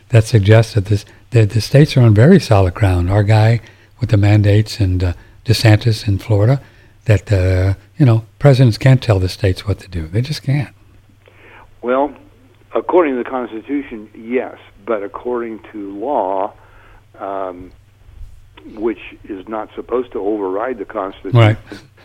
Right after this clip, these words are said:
Speaker 1: <laughs>
Speaker 2: but, uh, you know, that's, that's regarded as a kind of a nuisance that they ignore in Washington. Um, yeah, the, um, the, the states are supposed to be independent.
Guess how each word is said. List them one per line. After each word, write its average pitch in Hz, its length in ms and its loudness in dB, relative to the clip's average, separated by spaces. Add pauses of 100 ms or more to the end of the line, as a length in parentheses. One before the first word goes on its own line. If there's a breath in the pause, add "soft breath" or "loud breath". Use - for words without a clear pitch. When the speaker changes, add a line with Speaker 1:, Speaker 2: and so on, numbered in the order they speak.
(100)
Speaker 1:
<laughs> 123 160 0
Speaker 2:
but, 107 260 -10
uh, 101 380 -8 (560)
you 110 120 -10
know, 95 180 -10 (160)
that's, 107 260 -8 (280)
that's 101 220 -10 (460)
regarded 104 600 -6
as 92 300 -6
a 87 140 -12
kind 104 280 -12
of 87 100 -12
a 87 60 -16
nuisance 101 520 -14
that 92 160 -12
they 95 200 -8
ignore 101 460 -14
in 85 200 -20 (100)
Washington. 92 560 -18 (640 soft breath)
Um, 101 400 -10 (560 soft breath)
yeah, 110 460 -8
the, 104 420 -10
um, 95 460 -18 (320)
the, 98 100 -16 (460)
the 101 120 -18 (100)
states 143 320 -4
are 165 80 -8
supposed 117 300 -6
to 123 60 -18
be 110 120 -10
independent. 104 560 -14